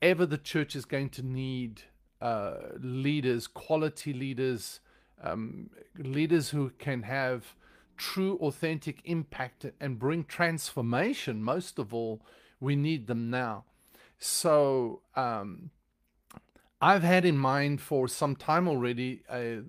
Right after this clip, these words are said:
the whole idea of having a Kingdom Academy,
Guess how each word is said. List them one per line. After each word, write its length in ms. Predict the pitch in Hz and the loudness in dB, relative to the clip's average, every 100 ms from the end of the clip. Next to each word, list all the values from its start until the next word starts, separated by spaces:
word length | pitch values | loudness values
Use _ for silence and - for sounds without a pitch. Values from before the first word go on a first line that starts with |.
| 123 | -10
the 340 | 135 127 120 - - _ | -8 -6 -8 -12 -20 _
whole 280 | - - 180 | -6 2 4
idea 460 | 151 143 107 143 147 | 6 2 2 2 4
of 360 | 131 - 131 | 2 0 0
having 480 | 127 139 131 135 131 - | 2 2 2 -2 -4 -4
a 380 | 127 120 120 110 - _ _ _ _ _ _ | -2 0 0 -4 -10 _ _ _ _ _ _
Kingdom 440 | - 196 170 156 135 | -2 2 2 2 0
Academy, 840 | - - 147 151 160 165 165 156 | -4 0 0 2 0 0 0 -4